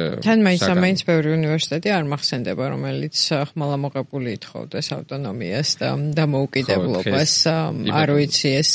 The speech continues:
Speaker 1: იმიტომ რომ იციან, რომ მაინც არ მიაღწევენ, თუ არც უნდათ დიდად, მაგრამ არ ვიცი, ბევრი ესეთი ჩივილი უნივერსიტეტებისგან მე არ მომისმენია.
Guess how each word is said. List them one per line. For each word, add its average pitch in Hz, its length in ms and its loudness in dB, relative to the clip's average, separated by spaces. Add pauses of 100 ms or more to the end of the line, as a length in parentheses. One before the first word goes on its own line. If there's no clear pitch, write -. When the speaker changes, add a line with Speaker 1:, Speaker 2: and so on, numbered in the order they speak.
Speaker 1:
იმიტომ 156 460 2
რომ 151 140 4
იციან, 143 400 2
რომ 143 120 4
მაინც 143 220 2
არ 143 160 4
მიაღწევენ, 139 640 0
თუ - 180 -2 (180)
არც 135 300 2
უნდათ 170 440 4
დიდად, 110 440 0
მაგრამ 131 420 0 (520)
არ 151 160 0
ვიცი, 131 220 -2
ბევრი 151 280 4
ესეთი 147 360 0
ჩივილი 156 420 2
უნივერსიტეტებისგან 160 920 0
მე 190 120 4
არ 151 140 2
მომისმენია. 127 800 -2